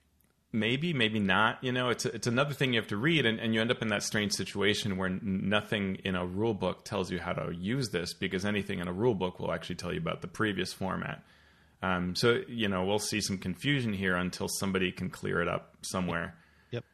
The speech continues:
Speaker 1: Um, another thing that came up was, uh, Jeremy said monsters overall will now need to hit their C R in more ways than just one narrow path. So he
Speaker 2: Mm-hmm.
Speaker 1: explained that when they design a monster, you know, they have, as we've talked about before on the show,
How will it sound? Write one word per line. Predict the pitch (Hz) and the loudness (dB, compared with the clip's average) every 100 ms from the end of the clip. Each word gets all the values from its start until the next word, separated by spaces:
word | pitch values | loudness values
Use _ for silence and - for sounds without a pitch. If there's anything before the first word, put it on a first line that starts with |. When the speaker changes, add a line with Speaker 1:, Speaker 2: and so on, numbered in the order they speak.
| _ - | _ 0
Speaker 1:
Um, | 107 107 104 101 - _ _ _ _ - | 2 4 2 0 -6 _ _ _ _ 0
another | 147 269 | 2 2
thing | 277 311 | 0 0
that | 143 | 0
came | - 117 101 | 2 4 4
up | 98 - - | 2 0 0
was, | 101 98 98 98 - - | 6 6 4 0 -2 -4
uh, | 104 101 98 | 0 2 0
Jeremy | 95 120 156 165 | 2 4 4 2
said | 156 - 107 104 | 0 4 6 6
monsters | 101 98 110 160 165 175 165 - | 4 4 4 4 2 0 0 2
overall | 120 143 156 143 107 85 80 113 - _ _ _ - _ | 2 4 4 4 4 2 0 -2 -8 _ _ _ -20 _
will | - 110 | 0 2
now | 107 110 127 160 | 4 6 6 4
need | 151 131 139 139 | 2 2 0 -4
to | 104 | -8
hit | - - 196 156 | -6 -2 0 0
their | 110 | -2
C | - - 139 143 | 0 0 0 2
R | 120 98 95 | 4 6 6
in | 98 101 | 4 2
more | 98 107 131 143 | 2 4 4 4
ways | 113 110 107 | 4 4 2
than | 101 92 | 2 0
just | 90 104 110 - | 2 2 2 0
one | 101 101 98 95 | -2 0 2 2
narrow | 90 87 87 | 2 2 2
path. | 82 87 85 - - | 0 -2 -2 -2 -8
So | - | -4
he | 87 131 | -2 0
Speaker 2:
Mm-hmm. | |
Speaker 1:
explained | 156 101 104 120 107 | 0 0 0 0 0
that | |
when | 98 113 | 0 -2
they | 131 | -2
design | 113 107 104 107 | -2 0 2 2
a | |
monster, | 101 92 90 - 98 | 2 2 0 0 -2
you | 92 92 | -2 -2
know, | 87 | -4
they | 90 98 | 0 0
have, | 107 113 107 | 2 0 0
as | 95 | -2
we've | 104 95 | -2 -4
talked | - 98 - | -2 -2 2
about | 98 - | -2 -2
before | - 98 | -4 0
on | 90 | 0
the | 87 | -2
show, | - 85 | -2 0